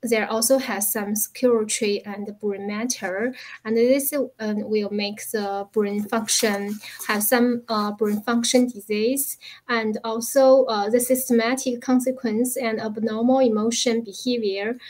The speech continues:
which ultimately causes social dysfunction and cognitive impairments. And also,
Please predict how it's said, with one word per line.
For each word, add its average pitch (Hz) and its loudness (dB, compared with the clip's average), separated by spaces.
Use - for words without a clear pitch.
which 311 -4
ultimately 220 0
causes 208 -4
social 220 0
dysfunction 214 -2
and 202 -10
cognitive 208 -6
impairments. 202 -4
And 254 8
also, 254 2